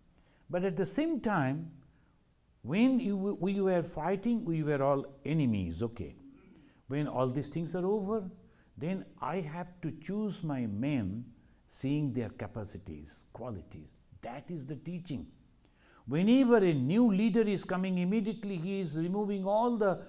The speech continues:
old people, even though they are good people, capable people.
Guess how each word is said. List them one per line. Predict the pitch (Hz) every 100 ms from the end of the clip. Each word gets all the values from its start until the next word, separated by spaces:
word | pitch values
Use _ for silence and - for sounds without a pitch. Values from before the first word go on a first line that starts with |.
| - -
old | 196 208 160
people, | 214 226 233 165 110 - -
even | 175 240 247 208
though | 143 226 285
they | 240 226
are | 190
good | 131 - 320 320
people, | 254 233 - 120 - - _ _ _ _ _ _ - _ -
capable | 294 233 302 311 254
people. | - 180 139 104